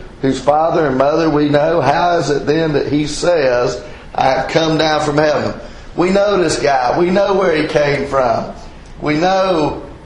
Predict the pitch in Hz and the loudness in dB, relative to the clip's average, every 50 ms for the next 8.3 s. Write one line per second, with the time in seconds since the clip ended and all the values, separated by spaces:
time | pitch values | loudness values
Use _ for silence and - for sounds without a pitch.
0 | - - - - 170 165 160 147 156 156 147 143 143 143 143 139 131 123 - 110 | -20 -18 -4 0 0 2 2 2 2 2 2 2 2 2 2 2 2 2 2 2
1 | 101 - - - - - - - - - - - - - - - - - - - | 0 0 -2 -2 -2 -2 -2 -2 -4 -6 -8 -14 -18 -18 -18 -18 -20 -20 -20 -18
2 | - - - - 240 - 160 156 151 156 156 151 147 151 156 147 - - 147 143 | -18 -10 -4 -2 0 2 2 2 2 2 2 2 2 2 2 2 0 0 0 2
3 | 143 143 147 147 147 147 143 143 143 - 147 147 143 147 147 147 139 127 117 120 | 2 2 2 2 2 0 0 2 2 2 2 2 2 0 0 0 -2 -4 -2 0
4 | 147 165 175 175 165 147 139 - - - - - - - - - - - - - | 0 2 2 2 2 2 0 0 -2 -4 -8 -10 -12 -14 -16 -18 -18 -18 -18 -18
5 | - - - - - - - - - - 127 131 - 139 139 139 139 - 131 131 | -18 -18 -18 -18 -18 -18 -18 -12 -8 -6 -4 -2 -2 0 0 0 -2 -2 -4 -4
6 | 139 147 151 147 147 147 151 147 147 147 143 - 127 147 165 170 160 147 139 131 | -2 -2 -2 -4 -2 0 0 0 0 -2 -2 -2 0 0 2 2 2 2 2 0
7 | - - - - 131 131 131 131 131 131 127 120 123 135 147 165 170 151 - - | 0 0 0 0 0 2 2 2 2 2 0 0 2 2 2 2 2 0 0 -2
8 | - 120 113 107 - | -2 -2 -4 -6 -10